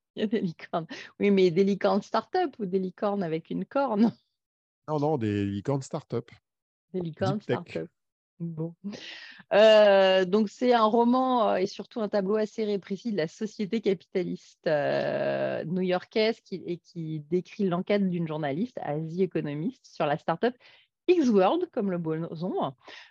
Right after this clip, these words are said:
Speaker 1: euh, et qui développe l'implant cérébral en question. Un implant cérébral avec du quantique, ça doit être quelque chose. Il va falloir que je jette un œil à ce roman.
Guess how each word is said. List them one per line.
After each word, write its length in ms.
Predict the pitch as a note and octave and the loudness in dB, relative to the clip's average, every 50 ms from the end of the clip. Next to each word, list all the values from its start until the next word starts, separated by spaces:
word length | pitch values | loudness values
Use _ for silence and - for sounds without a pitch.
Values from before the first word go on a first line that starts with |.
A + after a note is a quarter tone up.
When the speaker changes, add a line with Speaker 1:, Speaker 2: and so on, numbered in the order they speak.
| _ - | _ 0
Speaker 1:
euh, 160 | E3+ F3 F3 | 2 4 4
et 200 | E3 - F3 F3+ | 4 4 2 0
qui 200 | - - - F3+ | -2 -4 -8 -2
développe 500 | D#3 F3+ F3 F3 G3+ A#3 C#4 E4+ - - | 0 0 0 2 2 2 2 0 0 -2
l'implant 560 | C4 A#3+ A3+ A#3+ - - D#4 E4+ C#4 C#4 B3+ - _ _ | -2 0 0 0 -2 -2 -4 -6 -4 -6 -10 -16 _ _
cérébral 800 | - - - - C#4 C4 A3 F#3+ F3 F3 G#3 A3+ C#4 D#4+ D#4+ - - | -20 -16 -8 -6 -2 0 2 2 2 2 2 2 2 2 0 -2 -2
en 120 | A#3 A#3+ | -4 -4
question. 760 | - - B3 A3 - - - - - A3+ D#4 G4+ C#4+ D3+ - - _ _ _ - - _ _ _ _ _ D3 | -4 -4 -4 -4 -4 -6 -8 -6 -4 -4 -2 0 -2 -2 -2 -4 _ _ _ -20 -20 _ _ _ _ _ -14
Un 180 | D3 C#3+ E3 A3 | -10 -6 -4 -4
implant 400 | B3+ B3+ - - _ - F#3+ F3+ | -4 -4 -6 -12 _ -14 -14 -14
cérébral 560 | - _ B3+ B3 A#3 G#3+ F3+ E3 E3 D#3 D#3 | -12 _ -6 -4 -2 -2 -2 -2 -4 -4 -2
avec 240 | F3 G3+ A3+ G3+ E3+ | -2 -2 -2 -4 -4
du 160 | D#3 D#3+ - | -8 -10 -12
quantique, 380 | _ D3+ D#3 - _ - C4 - | _ -10 -10 -10 _ -12 -12 -10
ça 100 | - D#3 | -6 -4
doit 100 | D3+ F#3+ | -4 -4
être 100 | - - | -2 -4
quelque 120 | - F#3+ | -6 -6
chose. 180 | - - D3+ C#3 | -6 -6 -6 -4
Il 40 | |
va 100 | D3 D#3 | -4 -4
falloir 280 | - - E3+ G3 A#3 - | -2 -2 -2 -2 -2 -2
que 100 | - G#3+ | -2 -2
je 120 | F#3 F3 E3+ | -2 -2 -2
jette 220 | F3+ G3+ G3+ - | -2 -4 -4 -4
un 140 | G3 F#3 G3 | -4 -4 -4
œil 160 | A#3 B3 G#3 | -4 -4 -4
à 40 | F3 | -4
ce 200 | - - - F3+ | -6 -8 -10 -8
roman. 400 | D#3+ D#3+ D#3+ D#3 D#3 G3 D#4+ - | -6 -6 -6 -4 -4 -4 -6 -8